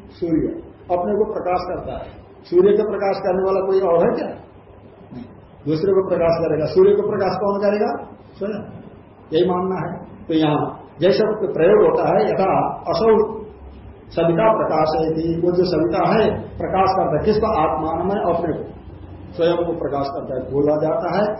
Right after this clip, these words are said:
उस प्रकार यहाँ भी अपने आप को जान लेता है, प्रयोग हो जाता है। वास्तव में सूर्य अपने को प्रकाश नहीं करेगा, क्योंकि प्रकाश पुंज ही हो, उसको अन्य प्रकाश की, प्रकाश करने की आवश्यकता ही नहीं है। क्यों?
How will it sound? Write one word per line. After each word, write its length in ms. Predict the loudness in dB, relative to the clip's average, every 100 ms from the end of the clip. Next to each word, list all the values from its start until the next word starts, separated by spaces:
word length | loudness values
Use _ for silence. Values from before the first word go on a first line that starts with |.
| -10 -6
उस 120 | -4 -4
प्रकार 320 | -2 0 2
यहाँ 160 | 0 -2
भी 100 | -2 -4
अपने 160 | -4
आप 160 | -4 -4
को 100 | -4
जान 220 | -4 -6
लेता 240 | -8 -8 -10
है, 80 | -10
प्रयोग 180 | -12 -12
हो 80 | -16
जाता 220 | -18 -20
है। 180 | -20 -12 -6
वास्तव 320 | -6 -4 -6
में 40 | -6
सूर्य 280 | -2 -2 0
अपने 220 | -4 -8
को 80 | -8
प्रकाश 320 | -6 -6 -6
नहीं 140 | -4 -2
करेगा, 320 | 0 0 -2 -6 -4
क्योंकि 300 | -2 -2 -2 -4
प्रकाश 340 | -2 -2 -2 -4
पुंज 260 | 0 4
ही 180 | 4 4
हो, 100 | 2 -2 -10 -18 -20 -20 -20 -20 -20 -12 -6
उसको 180 | -4 -2 -2
अन्य 160 | -2 0
प्रकाश 360 | -2 -2 0 0
की, 60 | -2 -6 -10 -8
प्रकाश 300 | 0 0 0
करने 220 | 0 0
की 80 | 0
आवश्यकता 500 | 0 0 0 0 2
ही 80 | 2
नहीं 160 | 2 -4
है। 40 | -4
क्यों? 140 | -2